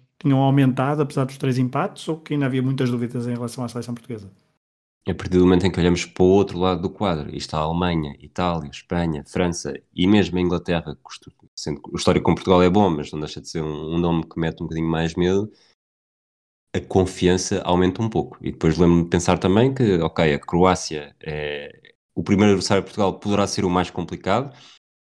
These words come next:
Speaker 2: E depois a outra grande seleção deste lado era a Bélgica, e, mas a Bélgica também só seria nas meias finais. Portanto, a, a Croácia seria mesmo o grande adversário.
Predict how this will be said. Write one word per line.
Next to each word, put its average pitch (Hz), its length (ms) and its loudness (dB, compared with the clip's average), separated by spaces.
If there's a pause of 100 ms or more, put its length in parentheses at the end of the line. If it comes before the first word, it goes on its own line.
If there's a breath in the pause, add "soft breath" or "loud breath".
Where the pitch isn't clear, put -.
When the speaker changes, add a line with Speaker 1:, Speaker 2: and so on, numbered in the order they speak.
(160)
Speaker 2:
E 78 560 -4
depois 71 360 -6
a 73 60 -4
outra 78 400 0
grande 80 580 2
seleção 85 400 -2
deste 85 180 0
lado 90 140 2
era 90 120 4
a 92 40 4
Bélgica, 120 420 2
e, 120 80 0
mas 80 220 0
a 82 60 -2
Bélgica 85 340 -2
também 92 160 -2
só 95 140 -4
seria 95 260 0
nas 98 120 0
meias 101 200 0
finais. 104 340 -2
Portanto, 78 540 -6 (360 soft breath)
a, 85 380 -4
a 87 40 0
Croácia 92 460 2
seria 95 280 0
mesmo 98 300 2
o 95 40 2
grande 98 320 4
adversário. 110 560 -2